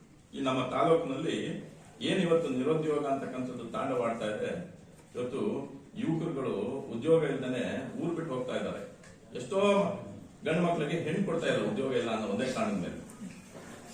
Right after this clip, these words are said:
So ಇದನ್ನ ತೊಲಗಿಸ್ಬೇಕು, ಉದ್ಯೋಗ ಸೃಷ್ಟಿ ಮಾಡ್ಬೇಕು ಅನ್ನೋ ಕಾರಣದಿಂದಾಗಿ ನಾನು ನನ್ನ ಉದ್ಯೋಗವನ್ನ ಬಿಟ್ಟು ಇವತ್ತು ನಾನು ರಾಜಕಾರಣಕ್ಕೆ ಬಂದಿರ್ತಕ್ಕಂಥದ್ದು. ಆ ನಿಟ್ಟಿನಲ್ಲಿ ನಾನು ಇದೇ ಜುಲೈ ಎಂಟನೇ ತಾರೀಕು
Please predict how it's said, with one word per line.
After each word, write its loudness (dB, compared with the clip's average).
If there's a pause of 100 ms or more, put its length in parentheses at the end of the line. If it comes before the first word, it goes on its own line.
So -4
ಇದನ್ನ 4
ತೊಲಗಿಸ್ಬೇಕು, 4
ಉದ್ಯೋಗ 4
ಸೃಷ್ಟಿ 0
ಮಾಡ್ಬೇಕು 0
ಅನ್ನೋ -4
ಕಾರಣದಿಂದಾಗಿ 0
ನಾನು 0
ನನ್ನ 0
ಉದ್ಯೋಗವನ್ನ 0
ಬಿಟ್ಟು -2 (520)
ಇವತ್ತು -2
ನಾನು -2
ರಾಜಕಾರಣಕ್ಕೆ -2
ಬಂದಿರ್ತಕ್ಕಂಥದ್ದು. -4 (600)
ಆ 8
ನಿಟ್ಟಿನಲ್ಲಿ 6
ನಾನು 2
ಇದೇ 0
ಜುಲೈ 4
ಎಂಟನೇ 2
ತಾರೀಕು 0